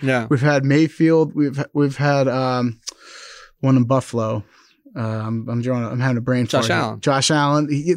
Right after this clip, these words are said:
Speaker 2: all these were top quarterbacks
Speaker 1: Yeah.
Speaker 2: in first round going to the Senior Bowl.
Speaker 1: Yeah.
Speaker 2: So, and we went from that to what we saw here this past week.
Speaker 1: Well, I also think the teams were relying on, uh,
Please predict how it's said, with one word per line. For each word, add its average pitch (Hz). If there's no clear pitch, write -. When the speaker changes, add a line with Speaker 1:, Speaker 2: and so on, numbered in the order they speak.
Speaker 2:
all 208
these 269
were 202
top 202
quarterbacks 196
Speaker 1:
Yeah. 190
Speaker 2:
in 165
first 202
round 185
going 185
to 170
the 160
Senior 262
Bowl. 120
Speaker 1:
Yeah. 139
Speaker 2:
So, 156
and 147
we 185
went 208
from 165
that 160
to 139
what 131
we 135
saw 139
here 135
this 127
past 131
week. 131
Speaker 1:
Well, 165
I 143
also 131
think 120
the 113
teams 117
were 113
relying 110
on, 107
uh, 107